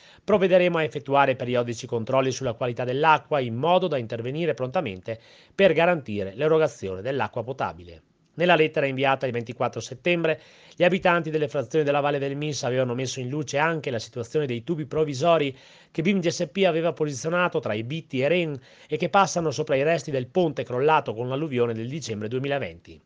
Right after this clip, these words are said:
Tubi, avevano denunciato i firmatari, che portano l'acqua a una famiglia di ottantenni che d'inverno devono arrangiarsi a scongelarli se vogliono che gli arrivi l'acqua. Per quanto riguarda il bypass provvisorio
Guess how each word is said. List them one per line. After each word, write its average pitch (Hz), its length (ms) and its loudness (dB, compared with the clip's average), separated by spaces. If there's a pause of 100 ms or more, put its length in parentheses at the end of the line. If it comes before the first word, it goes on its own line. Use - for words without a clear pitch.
(160)
Tubi, 220 400 -2
avevano 139 280 -2
denunciato 135 640 -2
i 123 60 -8
firmatari, 147 600 0 (360)
che 160 120 -2
portano 185 420 6
l'acqua 165 360 6
a - 20 4
una 143 140 -2
famiglia 156 340 -2
di 147 100 0
ottantenni 160 600 2
che 135 100 -4
d'inverno 139 520 2
devono 131 300 0
arrangiarsi 131 600 0
a 131 60 0
scongelarli 139 720 0 (280)
se - 180 0
vogliono 185 340 6
che 160 120 -4
gli 175 60 2
arrivi 135 280 2
l'acqua. 98 420 -6 (320)
Per 165 120 -2
quanto 175 240 4
riguarda 143 320 2
il 131 60 -2
bypass 135 360 -2
provvisorio 139 720 4